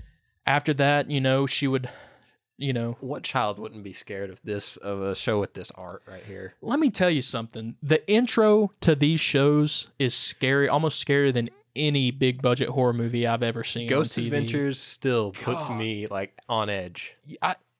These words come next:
Speaker 2: The, um, the, the intro
Speaker 1: Yeah,
Speaker 2: does.
Speaker 1: yeah. And then, like, here my mama is, uh, a frail old lady, just cooked us all a big breakfast. She goes in to go watch her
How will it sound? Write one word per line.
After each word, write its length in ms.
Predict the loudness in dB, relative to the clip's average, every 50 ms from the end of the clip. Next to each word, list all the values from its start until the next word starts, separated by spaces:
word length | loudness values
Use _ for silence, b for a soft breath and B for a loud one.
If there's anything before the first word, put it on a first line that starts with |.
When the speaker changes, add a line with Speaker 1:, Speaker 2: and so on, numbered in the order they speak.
| _ _ _ -2
Speaker 2:
The, 320 | 0 2 2 2 2 0 -2 -4
um, 200 | -6 -8 -10 -14 _ _ -8
the, 240 | -6 -6 -6 -6 -6
the 100 | -6 -6
intro 260 | -6 -4 -2 0 0
Speaker 1:
Yeah, 80 | 0 -2
Speaker 2:
does. 320 | -4 -6 -6 -8 -10 -14 -14 _
Speaker 1:
yeah. 360 | -6 -6 -4 -4 -4 -6 -6 -8 _ _ _ _ _ _ -8
And 180 | -6 -4 -4 -2
then, 120 | -2 -2
like, 320 | 0 0 -2 -2 -4 -10 -18
here 200 | -10 -6 -4 -2
my 160 | 0 0 0
mama 320 | 0 0 0 0 0 0 0
is, 320 | 0 -2 -2 -4 -6 -8 -8 -6
uh, 320 | -4 -2 -2 -2 -4 -6 -10 -16 -20 -20 _ _ _ _ -8
a 100 | -6 -6
frail 420 | -6 -8 -6 -2 0 2 2 4
old 260 | 2 2 0 -2 -2
lady, 480 | 0 0 0 0 0 -2 -6 -8 -10 -12 _ b b b b b b b b b b b
just 260 | -4 -4 -4 -4 -4
cooked 180 | -4 -4 -4 -4
us 120 | -4 -2 0
all 220 | 2 2 2 2
a 40 | 2
big 380 | 2 2 2 0 -2 -8 -18
breakfast. 720 | -8 -2 2 2 2 2 2 -2 -4 -6 -4 -4 -6 -10 -10
She 140 | -8 -4 -2
goes 260 | 0 0 0 0 0
in 120 | -2 -2
to 80 | -2 -2
go 140 | 0 0 2
watch 240 | 2 0 0 0 0
her 160 | -2 -2 -2